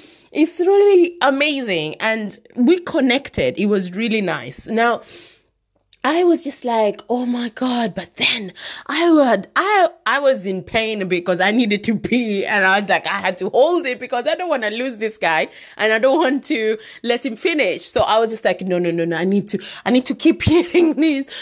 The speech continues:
But deep down, I was like, "Please, I need to go to the toilet." So, and he was, like, very sleepy. So he was just like, oh, he was n-,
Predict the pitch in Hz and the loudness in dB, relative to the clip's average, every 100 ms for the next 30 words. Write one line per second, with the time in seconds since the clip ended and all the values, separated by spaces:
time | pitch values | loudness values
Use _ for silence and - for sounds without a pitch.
0 | - 240 226 349 277 285 254 262 - - | -10 -2 2 2 2 0 0 -2 -4 -14
1 | 262 196 220 185 190 - - 165 175 220 | -8 -2 -2 -2 -6 -10 -10 -4 -4 -2
2 | - 175 190 151 - - - - - - | 0 2 2 0 -4 -12 -14 -16 -12 0
3 | 277 254 247 254 _ _ _ _ _ _ | 2 2 0 -6 _ _ _ _ _ _
4 | - - 226 226 220 311 269 247 202 214 | -18 -6 -2 -2 2 2 2 0 0 -4
5 | 190 - 214 214 - 190 196 208 208 - | -4 -2 -2 -2 -6 -8 -6 -4 -6 -6
6 | 151 131 131 - 165 165 170 165 156 147 | -4 -4 -6 -4 -2 0 -2 -2 -2 -2
7 | 147 151 139 143 147 151 - 165 | -4 -4 -4 -2 -2 -4 -4 -4